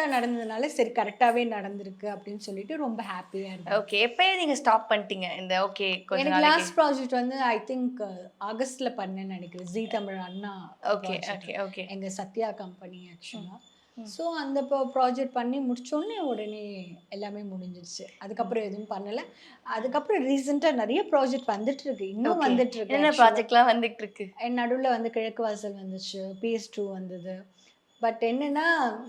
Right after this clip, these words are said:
Speaker 1: எல்லாமே நல்ல நல்ல கேரக்டர்.
Speaker 2: யா.
Speaker 1: So, அதுல, I, but எனக்கு என்னன்னா, சரி, பாப்பாக்காக தானே எல்லாமே விட்டு கொடுக்கணும்.
Speaker 2: கண்டிப்பா.
Speaker 1: ஓகே அப்படின்னு இது பண்ணியாச்சு.
Speaker 2: சூப்பர். இப்போ ஃபினான்ஷியலா ஸ்ட்ராங் ஆயிட்டீங்களே?
Speaker 1: அப்படி ஸ்ட்ராங்னு சொல்ல முடியாதுமா.
Speaker 2: ம்.
Speaker 1: ஏன்னா ரெண்டு பேருமே இந்த ஃபீல்ட்ல
Speaker 2: யா,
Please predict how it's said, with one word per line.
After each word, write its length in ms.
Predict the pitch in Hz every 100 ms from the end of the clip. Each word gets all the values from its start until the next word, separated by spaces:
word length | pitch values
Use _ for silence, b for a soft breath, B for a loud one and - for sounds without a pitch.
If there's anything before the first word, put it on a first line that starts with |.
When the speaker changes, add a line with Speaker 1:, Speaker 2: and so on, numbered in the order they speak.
| -
Speaker 1:
எல்லாமே 380 | 240 269 294 311
நல்ல 280 | 285 247 254
நல்ல 240 | 254 247
கேரக்டர். 640 | 240 226 233 240 233 226 - - -
Speaker 2:
யா. 120 | 190
Speaker 1:
So, 440 | - 214 208 202
அதுல, 220 | 190 208 208
I, 300 | - 214 202 - 196
but 300 | 220 226 285
எனக்கு 340 | 220 240 247
என்னன்னா, 480 | 240 247 269 285 311
சரி, 280 | 285 190 185
பாப்பாக்காக 540 | 202 220 269 277 285 285
தானே 200 | 294 277
எல்லாமே 320 | 247 240 247
விட்டு 220 | 240 240
கொடுக்கணும். 160 | 226 214
Speaker 2:
கண்டிப்பா. 540 | 220 220 214 202 185
Speaker 1:
ஓகே 240 | 220 214 226
அப்படின்னு 520 | 220 190 196 202 208 202 180 185
இது 140 | 185 185
பண்ணியாச்சு. 260 | 180 180
Speaker 2:
சூப்பர். 380 | 180 220 - 208
இப்போ 280 | 233 269 339 330
ஃபினான்ஷியலா 460 | 269 269 254 254 247
ஸ்ட்ராங் 220 | 240 214 214
ஆயிட்டீங்களே? 640 | 208 202 196 185 196 240 _ _ _ _
Speaker 1:
அப்படி 300 | - 240 349
ஸ்ட்ராங்னு 520 | 381 - 269 294 415 403
சொல்ல 280 | 311 233
முடியாதுமா. 580 | 208 196 190 180 175 180
Speaker 2:
ம். 160 | 226 247
Speaker 1:
ஏன்னா 300 | 214 247 247
ரெண்டு 300 | 202 220 247
பேருமே 340 | 262 254 269
இந்த 220 | 254 208 226
ஃபீல்ட்ல 340 | 226 220 214 185
Speaker 2:
யா, 180 | -